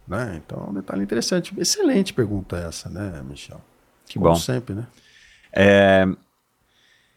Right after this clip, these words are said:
Speaker 2: o esporte de alto rendimento, ele n-, não é bom pra saúde, de uma maneira geral, ou gen-, é, de qualquer maneira, não sei se, se eu posso dizer isso, mas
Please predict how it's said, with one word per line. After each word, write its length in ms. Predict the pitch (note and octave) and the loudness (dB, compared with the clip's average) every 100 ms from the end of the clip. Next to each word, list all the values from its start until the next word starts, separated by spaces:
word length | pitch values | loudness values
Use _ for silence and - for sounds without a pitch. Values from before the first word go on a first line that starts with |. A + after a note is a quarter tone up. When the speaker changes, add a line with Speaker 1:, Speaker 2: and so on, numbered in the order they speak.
| _ _ _ _ _ _ - | _ _ _ _ _ _ -4
Speaker 2:
o 120 | D#3 | -2
esporte 460 | - D#3+ D#3 - | 2 4 2 0
de 80 | A#2+ | 2
alto 240 | C3 B2+ A2+ | 4 4 2
rendimento, 560 | A#2 G2+ G#2 A2 G#2+ | 2 4 6 4 4
ele 140 | A2 A2 | 2 4
n-, 340 | G#2+ G#2+ G#2 | 4 4 2
não 540 | F#2+ A2 G#2+ G#2+ G#2+ G2 | 0 0 2 4 4 6
é 140 | G2 | 4
bom 580 | F2 F2+ - D#2+ E2+ F2 | 0 -8 -8 0 2 2
pra 160 | - | 2
saúde, 460 | F#2 - F#2 D2+ - | 2 2 2 2 -2
de 80 | E2+ | -2
uma 100 | E2+ | 0
maneira 320 | E2 E2+ F2 | 2 4 4
geral, 400 | F2+ F#2 D#2 C#2 | 4 4 4 2
ou 260 | D2+ D#2 - _ | 0 -2 -8 _
gen-, 300 | D2 D2 C2+ - - G1+ G1+ - - - - - - | -8 -6 -6 -10 -20 -20 -18 -16 -14 -16 -18 -20 -14
é, 220 | C2+ A#1 G1+ - - | -12 -12 -14 -18 -12
de 180 | C2+ | -4
qualquer 300 | D2+ E2+ G2 | 0 2 4
maneira, 400 | F#2+ F#2 D#2+ D2 | 4 4 2 0
não 140 | D2+ D#2+ | -2 -2
sei 180 | E2 D#2+ | -2 -2
se, 240 | - C#2+ - | -4 -8 -8
se 120 | - D#2 | -8 -4
eu 60 | |
posso 240 | D2 D2+ E2 | -2 -2 -2
dizer 280 | E2 F2 | 2 4
isso, 300 | E2 D2 - G#1+ - - | 4 2 -4 -10 -14 -6
mas 640 | F2 E2+ E2 D2+ - - | 0 2 0 -2 -8 -10